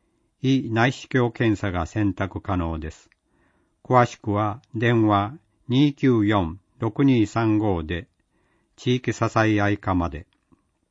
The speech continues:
家族介護教室、生き生きポイントの対象です。介護に関する知識や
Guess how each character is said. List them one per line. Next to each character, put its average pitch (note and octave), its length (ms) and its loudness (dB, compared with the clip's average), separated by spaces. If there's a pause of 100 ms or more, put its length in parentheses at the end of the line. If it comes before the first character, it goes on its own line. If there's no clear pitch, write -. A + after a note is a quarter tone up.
(180)
家 - 140 -2
族 C#3+ 300 0
介 A#2+ 260 2
護 A#2+ 140 0
教 F2 320 -2
室、 - 320 -16 (880)
生 A#2 60 -4
き D3+ 200 4
生 C3+ 40 -2
き C3 160 0
ポ B2+ 180 2
イ A2 60 4
ン G2 60 0
ト C3+ 120 -2
の D3+ 100 2
対 F2+ 240 0
象 E2+ 280 -8
で E2 140 -10
す。 - 180 -20 (1160)
介 F3+ 260 2
護 C#3 120 2
に G2 120 2
関 G#2+ 240 0
す G#2+ 140 -4
る F2+ 120 -2
知 A2+ 160 -4
識 - 260 -6
や F2+ 280 -2